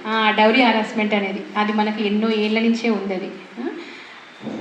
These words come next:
వా-, కొన్ని యాభై సంవత్సరాల కింద నుంచే ఉంది అది, డౌరీ హెరాస్మెంట్కి అయితే జరిగినప్పుడు అలాంటి కేసు పెట్టొచ్చు అని.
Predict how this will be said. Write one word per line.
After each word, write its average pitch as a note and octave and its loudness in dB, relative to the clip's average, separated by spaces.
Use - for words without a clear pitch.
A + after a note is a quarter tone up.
వా-, G3+ 2
కొన్ని G3+ 0
యాభై G3+ 4
సంవత్సరాల A3 0
కింద A3+ 2
నుంచే C4 6
ఉంది G3 -2
అది, F3+ -6
డౌరీ G#3+ 2
హెరాస్మెంట్కి G3+ -4
అయితే G3+ -4
జరిగినప్పుడు G#3 -2
అలాంటి G#3+ 0
కేసు G#3+ -2
పెట్టొచ్చు G3 -6
అని. F3 -10